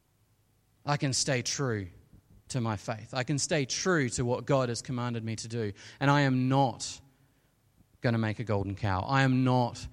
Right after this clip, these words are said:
going to bow the knee. Not to the king, definitely not to Haman. You know, if there was anyone to bend the knee to, it would be the king, not Haman. But I'm not even gonna do it to the king,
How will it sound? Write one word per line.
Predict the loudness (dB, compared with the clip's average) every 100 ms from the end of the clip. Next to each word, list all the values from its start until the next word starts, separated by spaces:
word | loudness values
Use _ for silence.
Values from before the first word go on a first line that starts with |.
| -18 -2
going | 2 2 0
to | 0
bow | 2 2
the | 2
knee. | -2 0 -2 -4 -12 _ _ _ _ _ _ _ _ _ -20 -20 _ _ _ _ _ _ _ _ -2
Not | 2 4 2
to | 0
the |
king, | 2 4 4 2 -2 -2
definitely | 2 4 4 0 0
not | -2
to | -2
Haman. | 2 4 4 0 -8 -16 -20 _ _ _ _ _ _ _ _ _ _ _ _ _ _
You | 0
know, | 0 0
if | 0 2
there | 2
was | 4 4 4
anyone | 2 2 0 -2
to |
bend | -2 0 0
the |
knee | 0 0
to, | -2 -4
it | -4
would | -2
be | -4
the | -4
king, | 0 0 0 -4
not | -4
Haman. | 0 2 2 0
But | 2
I'm | 4
not | 4 2
even | -2
gonna | -4 -4
do | -2 -4
it | -4
to | -8
the | -6
king, | -4 -4